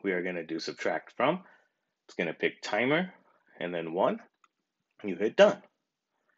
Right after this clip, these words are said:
And now if we hit play, let's take a look. All right, and now it's going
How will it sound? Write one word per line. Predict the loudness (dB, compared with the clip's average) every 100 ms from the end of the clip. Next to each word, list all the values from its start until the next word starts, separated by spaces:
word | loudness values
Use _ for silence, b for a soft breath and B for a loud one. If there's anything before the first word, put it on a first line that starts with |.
| _ _ _ _
And | -8 0
now | 2 4
if | 2 -2
we |
hit | 0 0 0
play, | 0 4 4 2 b b b b _
let's | -14 -4
take | -2 2
a |
look. | 4 4 2 b b b b -6
All | 0
right, | 2 2 0 -8 _ _
and | -10 2
now | 6 6 6 0 -12 _ -12
it's | -10 -6
going | -2 0 0 -6 -10